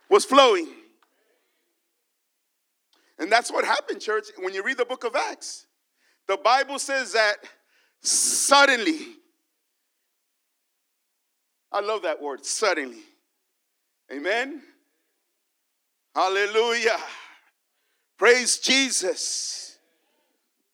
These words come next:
You were about to take your life, but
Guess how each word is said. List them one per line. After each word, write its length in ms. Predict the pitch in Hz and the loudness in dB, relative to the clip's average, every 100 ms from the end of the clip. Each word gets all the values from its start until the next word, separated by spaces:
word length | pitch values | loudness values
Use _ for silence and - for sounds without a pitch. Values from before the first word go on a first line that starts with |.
| _ _ _ _ _ _ _ _ _ _ _ _ _ _ _ _ _ _ _ _ _ _ _ _ _ _ _ _ _ _ _ _ _ | _ _ _ _ _ _ _ _ _ _ _ _ _ _ _ _ _ _ _ _ _ _ _ _ _ _ _ _ _ _ _ _ _
You 120 | 285 | -4
were 60 | 349 | -4
about 280 | 330 - 302 | 0 -2 -2
to 60 | |
take 280 | 202 240 220 | -2 -2 0
your 120 | 202 | 0
life, 320 | 196 233 262 - | 4 4 4 0
but 220 | 202 | -2